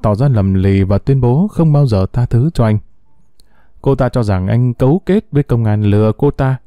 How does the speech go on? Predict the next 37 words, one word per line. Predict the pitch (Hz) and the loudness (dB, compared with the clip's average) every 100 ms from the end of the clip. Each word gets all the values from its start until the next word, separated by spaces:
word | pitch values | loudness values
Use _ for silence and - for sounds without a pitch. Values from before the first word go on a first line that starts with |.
| - | -2
để | 113 | 0
nhằm | 113 120 | 2 2
ăn | 147 165 | 2 2
quỵt | 123 104 | 0 0
tiền. | 107 98 92 - - - - - | 0 0 -2 -8 -20 -20 -20 -8
Ngược | 117 107 98 | -2 0 2
lại, | 110 95 - - - | 0 0 -4 -8 -4
Tuấn | 190 | -2
Kiệt | 214 120 120 | -2 -4 -2
lại | 110 | -2
im | 160 156 | 2 2
lặng, | 107 - - | 2 -4 -6
mặc | 113 107 107 | -2 -2 -2
cho | 131 | -4
cô | 127 | -2
ta | 123 120 113 117 | 0 0 2 0
muốn | 117 131 180 | 2 2 2
nói | 139 170 - | 2 0 0
thế | |
nào | 165 104 | 0 0
thì | - 98 | 0 -2
nói. | 87 98 131 208 - - - - | 0 0 0 -4 -10 -20 -20 -8
Bởi | 127 117 | -2 0
anh | 156 | 2
hiểu | 170 104 92 | 0 2 0
rằng | 95 92 95 - | 0 0 -2 -2
cho | 165 | -2
dù | 120 | -2
có | - | -2
giải | 180 110 92 | -2 0 -2
thích | - 202 - | -2 -4 0
kiểu | 110 101 | 0 2
gì | 104 107 107 - | 2 2 0 0
cũng | 98 160 | -2 -2
sẽ | 170 120 | -2 -4
vô | 107 104 | 0 0
ích, | 131 | 0